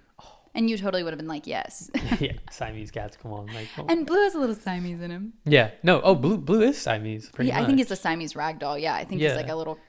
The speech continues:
Speaker 1: combo.
Speaker 2: Yeah.
Speaker 1: But, yeah. But he, I mean, he was just like, I held him and I was like
Speaker 2: Yeah.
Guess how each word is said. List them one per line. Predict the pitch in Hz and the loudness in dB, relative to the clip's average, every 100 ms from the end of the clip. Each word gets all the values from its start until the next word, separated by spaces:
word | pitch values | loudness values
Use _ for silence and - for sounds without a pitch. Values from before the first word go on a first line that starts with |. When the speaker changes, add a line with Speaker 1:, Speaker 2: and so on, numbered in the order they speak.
| _ | _
Speaker 1:
combo. | - 165 151 135 107 160 | -10 -8 -6 -6 -6 0
Speaker 2:
Yeah. | 135 131 - - - _ - | 0 0 -4 -14 -20 _ 0
Speaker 1:
But, | 196 156 - _ _ _ - | 0 0 -4 _ _ _ -8
yeah. | 185 139 76 185 | -2 -2 -2 -4
But | 208 202 | -2 0
he, | 202 220 208 | 0 0 2
I | 190 | 0
mean, | 185 | -2
he | 175 196 | -2 -2
was | 170 | -2
just | 170 - | -6 -6
like, | 156 | -6
I | - 165 | -4 -4
held | 160 165 156 | -2 -2 -2
him | 160 | -8
and | 143 | -8
I | 95 | -10
was | - | -10
like | 101 - - 95 - | -14 -16 -18 -14 4
Speaker 2:
Yeah. | 151 120 113 | 6 6 2